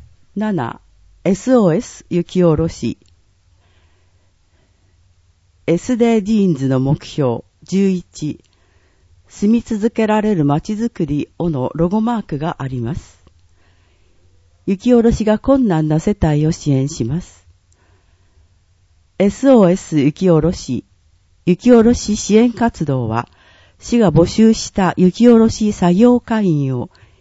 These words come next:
雪下ろしでお困りの世帯に紹介する制度です。エスオーエス雪下ろしは、自力での雪下ろしが困難で、経済的、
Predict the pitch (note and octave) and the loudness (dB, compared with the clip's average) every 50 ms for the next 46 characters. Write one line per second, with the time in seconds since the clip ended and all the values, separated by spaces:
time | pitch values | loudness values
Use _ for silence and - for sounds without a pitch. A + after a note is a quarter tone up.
0 | _ _ - E3+ F#3 F#3 - - A#3 A#3+ A3+ G#3+ G#3+ G#3 - G3+ F3 F#3+ F3+ - | _ _ -4 0 0 0 2 2 4 4 6 6 4 2 0 -2 -2 0 0 0
1 | - - - D#3+ - G#3+ G#3 A3+ A3 A3+ A3+ G#3+ A3 A3 - B3+ B3 - G3 E3+ | 0 -2 -4 -2 0 0 0 2 2 0 2 0 0 0 -2 -4 -4 -4 -6 -6
2 | D#3 D3+ D3 E3+ G3 G3+ - _ _ _ _ - - - G3 F#3 F#3 F#3 - F3 | -6 -4 -4 -4 -4 -6 -6 _ _ _ _ -10 -2 0 2 2 2 0 -2 -4
3 | E3+ E3+ - - E3 E3 F3+ G3+ F3+ - - D#3+ C3 B2 - F#2+ G2 - - - | -4 -4 -4 -4 -4 -2 -2 -2 -4 -4 -4 -4 -4 -4 -6 -8 -8 -8 -10 -12
4 | - - _ _ _ _ _ _ _ _ _ _ _ - - _ _ - - - | -14 -20 _ _ _ _ _ _ _ _ _ _ _ -20 -20 _ _ -20 -20 -20
5 | - _ _ _ _ _ _ _ _ _ _ _ _ _ - _ _ _ _ _ | -20 _ _ _ _ _ _ _ _ _ _ _ _ _ -20 _ _ _ _ _
6 | _ _ _ _ _ - - _ _ _ _ _ _ _ _ _ _ _ _ _ | _ _ _ _ _ -20 -20 _ _ _ _ _ _ _ _ _ _ _ _ _
7 | - G#3 G3+ - - C#4+ D4 B3+ G3+ E3+ D#3+ F#3+ G#3 - - E3 D#3 D#3+ - - | -2 -2 -2 -2 0 2 4 4 4 4 4 2 -2 -4 -2 0 0 0 0 0
8 | G3 F#3 F3+ F3 F3+ F#3+ - - E3+ D#3 D3 C#3 - - _ _ _ _ _ _ | 0 2 2 2 2 0 -2 -2 -4 -4 -4 -4 -8 -10 _ _ _ _ _ _
9 | _ _ _ _ - F3+ G#3 G3+ B3 B3 - C4 A3 A#3 A3 F#3+ E3+ D3 C#3+ - | _ _ _ _ -6 -4 -2 -2 -2 -4 -4 -4 -2 0 0 0 2 2 0 0
10 | - - F3 F3+ - - A3+ A3+ A3 G#3+ A3 A#3 - A3+ - G#3 G3+ - - A3 | 2 0 -2 -2 0 0 2 2 4 2 2 0 -2 -4 -4 -4 -4 -4 -4 -4
11 | A3+ A3+ G3+ D#3 B2+ B2 B2 A#2 A#2 C3 - - _ _ _ _ _ _ _ _ | -2 -2 -2 -2 -4 -6 -8 -8 -10 -12 -14 -14 _ _ _ _ _ _ _ _
12 | _ - - B3 B3+ B3+ A#3+ B3 A#3 A3 A3+ A3 - A3 G#3+ - _ - D3 C3+ | _ -8 -6 -4 -2 -2 -2 -2 -4 -4 -4 -6 -8 -8 -10 -10 _ -8 -8 -8
13 | - | -8